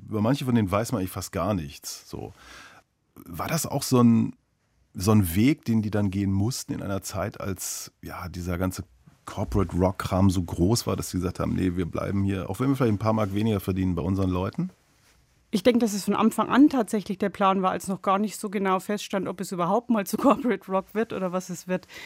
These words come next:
Speaker 2: äh, dass immer klar war, das Wichtigste ist, dass wir Freunde sind. Und das Zweitwichtigste ist, dass vielleicht jemand ein Instrument spielen kann oder sonst was kann.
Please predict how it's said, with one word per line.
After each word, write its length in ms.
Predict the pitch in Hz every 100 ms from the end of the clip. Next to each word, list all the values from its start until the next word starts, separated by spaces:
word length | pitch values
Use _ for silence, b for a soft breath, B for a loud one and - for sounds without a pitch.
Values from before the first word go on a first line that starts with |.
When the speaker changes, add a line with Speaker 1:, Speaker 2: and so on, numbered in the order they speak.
| B B
Speaker 2:
äh, 160 | 180
dass 220 | 180 190 -
immer 260 | 214 240
klar 320 | 233 220 202
war, 140 | 220 208
das 200 | 185 -
Wichtigste 380 | 254 - 262 240
ist, 140 | -
dass 100 | 208
wir 100 | 220
Freunde 380 | - 190 190 185
sind. 300 | - 165 170
Und 100 | 170
das 140 | 180
Zweitwichtigste 720 | - 185 220 233 - 214 -
ist, 160 | 190 185
dass 100 | 190
vielleicht 220 | 196 185
jemand 240 | - 190 190
ein 20 |
Instrument 420 | 190 - 185 233
spielen 240 | - 202
kann 180 | 185 202
oder 140 | 190 190
sonst 300 | 214 262 -
was 160 | 185
kann. 300 | - 151 156